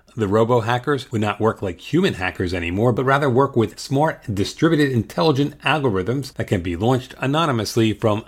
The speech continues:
some remote corner of the earth. They would have special intelligence for hiding themselves and destroying all critical traces automatically that could lead to their detection. With robo-hackers at work,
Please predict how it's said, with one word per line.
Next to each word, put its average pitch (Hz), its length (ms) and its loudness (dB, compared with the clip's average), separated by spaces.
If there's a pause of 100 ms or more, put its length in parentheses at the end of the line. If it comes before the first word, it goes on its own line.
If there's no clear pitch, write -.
some 117 240 2
remote 98 260 0
corner 92 300 -2
of 87 220 -2
the 95 180 2
earth. 104 200 -2 (120)
They 101 100 -2
would 87 140 -2
have 82 180 -2
special - 520 -6
intelligence 123 540 -2
for - 140 -8
hiding 107 360 -2
themselves 143 600 2
and 92 160 0
destroying 120 420 2
all 120 220 4
critical 123 400 -4
traces 143 600 -2
automatically 147 760 2
that 104 120 -2
could 101 200 2
lead 104 440 4
to 117 100 2
their 98 140 4
detection. 107 600 -6 (340)
With 131 180 2
robo-hackers 98 800 0
at 90 140 -2
work, 143 340 0